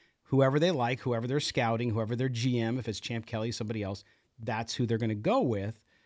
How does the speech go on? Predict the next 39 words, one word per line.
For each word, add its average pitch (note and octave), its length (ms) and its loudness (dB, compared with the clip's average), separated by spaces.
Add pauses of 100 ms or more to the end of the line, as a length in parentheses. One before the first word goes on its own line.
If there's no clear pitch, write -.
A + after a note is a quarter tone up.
(120)
But C3 140 0
certainly C#3 420 4
we, A2+ 420 2
we, G#2 380 -4
uh, F2 240 -10
we G#2+ 160 -4
have F#2 160 -6
our E2+ 80 -6
opinions, D2+ 420 -12
so E2 80 -10
that's D#2+ 180 -10
good. E2+ 200 -8
But, F#2+ 240 -4
uh, F2+ 240 -6 (100)
uh, F2+ 220 -6
Jacob C3 340 4
in A2+ 60 2
Fresno, A#2 420 0
thank A2+ 240 -2
you, G#2+ 80 0
man, G2+ 220 -2
for G2+ 120 -8
the G2 80 -4
comedy A2+ 460 -2
and G#2+ 220 -6
for - 100 -10
the G2 100 -8
call. A2 360 0
A - 20 -2
great - 240 0
question G2+ 380 0
there G2 260 -2 (200)
<laughs> - 200 -20
on F#2+ 240 -4
that F2 240 -8
one. F2 220 -14
So G2+ 180 -4
that's G2+ 240 -2
gonna, G2 260 -2